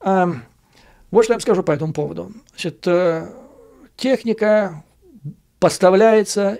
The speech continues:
и будет поставлена, э, не знаю, как по количеству, но по качеству по способности решать те вопросы, которые поставлены вооружёнными силами, вернее, руководством Украины, вооружённым своим силам, она будет поставлена.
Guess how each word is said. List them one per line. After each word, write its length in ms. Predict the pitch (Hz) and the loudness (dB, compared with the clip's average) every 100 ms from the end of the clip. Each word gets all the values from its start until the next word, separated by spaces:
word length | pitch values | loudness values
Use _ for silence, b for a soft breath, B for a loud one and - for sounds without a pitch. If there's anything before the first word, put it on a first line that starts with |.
| - | -8
и 80 | |
будет 340 | 147 170 165 - | -6 -2 -4 -2
поставлена, 760 | 165 - 202 208 202 190 175 - B B B B B - | -4 2 4 4 2 -2 -4 -10 B B B B B -8
э, 320 | 165 156 160 | -6 -4 -4
не 200 | 165 196 | -2 0
знаю, 300 | 185 196 165 | 2 2 2
как 180 | 180 - | -2 -2
по 100 | 175 | 0
количеству, 640 | 180 196 220 175 - 175 | 2 0 -2 -6 -2 0
но 200 | 170 196 | 2 2
по 140 | 202 | 2
качеству 840 | - 226 240 220 196 - 160 - - _ - | 2 4 4 2 -4 -6 -10 -10 -14 _ -4
по 100 | 175 | -4
способности 680 | - 180 - 190 175 - | 0 0 2 0 -2 -2
решать 460 | 151 160 - 180 170 | -2 -2 0 -4 -4
те 160 | 185 170 | 0 2
вопросы, 420 | 156 160 160 160 | 2 0 -4 -2
которые 360 | 151 147 156 147 | -8 -8 -8 -6
поставлены 800 | 160 - 175 170 147 147 147 170 | -6 -6 -2 -2 -2 -6 -10 -12
вооружёнными 720 | 143 151 147 139 123 160 151 | -8 -6 -4 -4 -4 -6 -6
силами, 440 | - 151 147 151 - B | -8 -10 -10 -12 -14 B
вернее, 160 | 170 151 | -4 0
руководством 540 | 156 180 175 - 101 | 2 4 4 2 -4
Украины, 340 | - 156 156 131 | -6 -4 -4 -2
вооружённым 460 | 156 131 151 151 | -2 0 -4 -6
своим 260 | 160 165 156 | -10 -12 -10
силам, 380 | - 240 220 214 B B B | -2 2 2 0 B B B
она 180 | 190 226 | -2 2
будет 180 | 185 | 2
поставлена. 580 | 170 - - - 170 175 | 0 -8 -8 -10 -14 -18